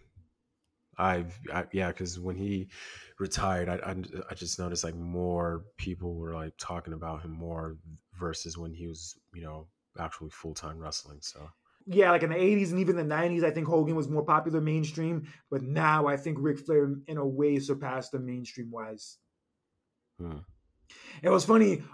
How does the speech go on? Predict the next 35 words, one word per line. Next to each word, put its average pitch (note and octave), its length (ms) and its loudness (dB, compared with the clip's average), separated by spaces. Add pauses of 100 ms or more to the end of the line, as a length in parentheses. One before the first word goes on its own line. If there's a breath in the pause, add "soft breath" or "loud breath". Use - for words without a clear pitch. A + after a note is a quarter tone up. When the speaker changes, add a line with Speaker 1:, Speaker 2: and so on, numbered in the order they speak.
(120)
Speaker 2:
um, E3+ 320 6
Sting G#3+ 320 8
even G3+ 240 6
mentioned G#3 360 4
Hogan F#3 400 10
during F3+ 180 6
his D3 140 -2
promo F3 440 2
on E3 160 2
Dynamite, D#3 440 2
and C#3+ 80 -2
the C#3 40 -2
crowd D3+ 380 2
booed C#3+ 240 2
him. B2+ 220 -2 (2000)
Yeah, C3+ 360 0 (200 loud breath)
I D#3+ 100 4
mean, F#3 120 4
Hogan F#3+ 340 12
is G3 160 6
banned F3+ 320 6
from F3 140 0
A - 20 4
E E3 140 6
W D3+ 340 2
shows, C#3 280 4
and A#2+ 100 -4
so C#3+ 180 4
is C3+ 60 4
his C3 140 -2
ex-wife, C3 600 -2
so B2 220 -6
it A#2+ 60 -8
makes B2+ 240 -6
sense. B2+ 460 -8